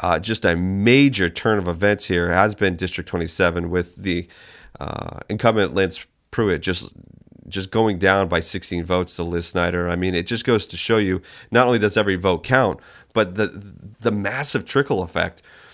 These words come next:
of a decision by the Supreme Court to not require, uh, a, a witness signature, and then what that looks like when you have two campaigns going out there and actively encouraging people to vote absentee and then collecting those votes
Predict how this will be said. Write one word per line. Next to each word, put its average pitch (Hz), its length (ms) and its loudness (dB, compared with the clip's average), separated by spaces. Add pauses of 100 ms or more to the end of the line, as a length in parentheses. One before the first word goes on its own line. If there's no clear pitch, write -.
(180)
of 107 100 -2
a 101 40 0
decision 113 480 0
by 90 120 4
the 92 80 -2
Supreme 110 460 0
Court 113 340 2
to 98 100 -8
not 104 220 0
require, 95 800 2 (640)
uh, 78 300 -12 (120)
a, 85 340 -4
a 82 240 -6
witness 101 440 -2
signature, 78 560 -4
and 104 200 -2
then 117 240 2
what 147 180 2
that 127 200 4
looks 139 340 0
like 87 400 -4 (440)
when 123 140 2
you 120 120 2
have 117 360 4 (120)
two 175 200 -2
campaigns 139 560 0
going 110 240 0
out 107 140 -2
there 104 120 0
and 95 200 -2
actively 107 640 0
encouraging 98 480 -2
people 92 320 -6
to 95 200 -8
vote 98 220 0
absentee 92 580 -4 (160)
and 107 160 -2
then 113 140 0
collecting 110 720 0
those 92 220 -6
votes 95 360 -6